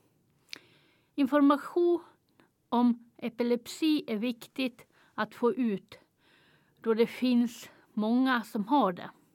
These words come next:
Det finns även epilepsiföreningar i hela landet, där man kan träffa andra med epilepsi eller familjer och släkt till personer med epilepsi.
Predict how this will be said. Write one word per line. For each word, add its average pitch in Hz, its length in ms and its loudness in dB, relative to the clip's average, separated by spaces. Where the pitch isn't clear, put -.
Det 247 100 -8
finns 277 260 0
även 294 360 2
epilepsiföreningar 262 1500 -2
i 190 40 -4
hela 262 360 -2
landet, 180 540 -4
där 214 140 -4
man 226 180 0
kan 226 180 -4
träffa 226 340 -4
andra 277 500 2
med 220 180 -2
epilepsi 233 760 -2
eller 233 200 -2
familjer 262 880 0
och 233 120 -4
släkt - 560 -4
till 240 120 -4
personer 220 520 -2
med 180 160 -2
epilepsi. 170 680 -10